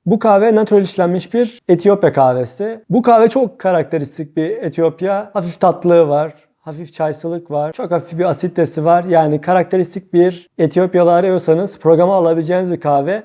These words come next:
Fiyatı anlamında da ben kahveyi tattığım zaman bu kahve dedim üç yüz T L'nin biraz üzerinde bir fiyatı vardır. Sonradan kontrol ettim fiyatını. Üç yüz on T L. O fiyat aralığı için fiyatı neyse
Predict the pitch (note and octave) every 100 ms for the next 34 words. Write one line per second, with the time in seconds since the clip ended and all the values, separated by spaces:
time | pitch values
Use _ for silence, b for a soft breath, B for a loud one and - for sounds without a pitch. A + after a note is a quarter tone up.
0 | _ F3+ G#3 G#3+ B3 A3+ A#3 A#3 A#3+ A3+
1 | G#3 G#3+ G#3+ F3+ F#3+ G3+ G3 F#3+ - G#3
2 | G3 G3+ G3+ G3+ _ b b F#3 G3+ F3+
3 | E3 E3+ G3 A3 _ _ B3 - - E3+
4 | - F3 E3 E3+ F#3+ F#3+ G3 _ - G#3
5 | F3+ C#3 D#3+ D#3+ E3+ E3 D#3+ F3+ D3+ B2+
6 | E3+ G3 _ E3 E3 E3 D3 D#3+ D#3+ D3+
7 | C3 C#3 C3+ F#3 G#3+ D#3+ D3+ F3 D#3 C3
8 | B2 E3 G3+ A3 A#3 - G3+ F#3+ F3 E3+
9 | E3 E3 D#3+ G#3 A3 - - A3+ G3+ A3+
10 | E3+ - A#3 A3+